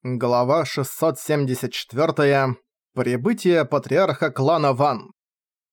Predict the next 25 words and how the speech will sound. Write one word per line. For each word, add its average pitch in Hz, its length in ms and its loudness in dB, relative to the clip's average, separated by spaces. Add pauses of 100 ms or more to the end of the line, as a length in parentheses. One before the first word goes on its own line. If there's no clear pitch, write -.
(760)
Святой 196 480 -2
Солнечная 180 540 0
Душа 147 340 0
с 120 60 -2
завистью 147 480 0
наблюдал, 135 440 0
как 139 200 -2
Манхао 139 460 2
убирал 143 360 2
боевую 135 400 2
колесницу. 143 760 0 (360)
Не 127 200 0
выдержав, 196 520 0
он 190 120 4
наконец 139 360 0
сказал: 123 500 0 (460)
«Неплохое 156 640 2
у 165 80 4
тебя 160 240 2
сокровище. 143 800 -2 (320)
Не 120 220 -4
хочешь 196 380 0
его 175 180 4
продать?» 139 560 -2 (480)
«Нет», 143 420 -2